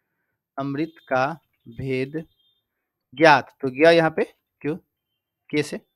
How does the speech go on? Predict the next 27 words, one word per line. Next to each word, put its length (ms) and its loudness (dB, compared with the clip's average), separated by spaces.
ज्ञात 380 -4
हो 200 -2
जाने 640 -10
पर 280 -12
झटपट 1120 -16
रथ 340 -10
पर 500 -12
चढ़, 240 -10
ढ 200 2
लगाए। 400 8
अब 140 2
नीचे 300 2
पॉइंट 380 2
लगाना 360 -2
है, 100 -2
तो 120 -6
बस 200 -2
ये 200 -2
वन 240 0
से 160 -6
जो 140 -4
पहले 320 -2
है 80 -6
ना 100 -6
यहाँ 220 -2
पे 160 -8
टिल्ड, 320 -8